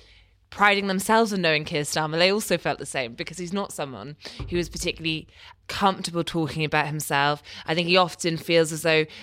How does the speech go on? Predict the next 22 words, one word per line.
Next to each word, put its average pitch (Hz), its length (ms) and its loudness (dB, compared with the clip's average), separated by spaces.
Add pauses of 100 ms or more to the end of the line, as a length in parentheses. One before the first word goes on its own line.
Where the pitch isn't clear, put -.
that 175 160 2
looks 190 300 0
a 175 60 -2
bit 165 180 0
showy, 165 480 4
but 160 220 -4
also 170 340 -2
for 151 100 -8
the 156 100 -4
reasons 147 420 -2
you 165 160 -2
said, 139 420 -4 (420)
it 127 160 0
just 165 200 -2
isn't 160 320 0
his 151 240 -4
natural 156 480 0
reflex 156 560 -2
at - 100 -6
the - 80 -8
same 147 280 -4
time. 151 480 -2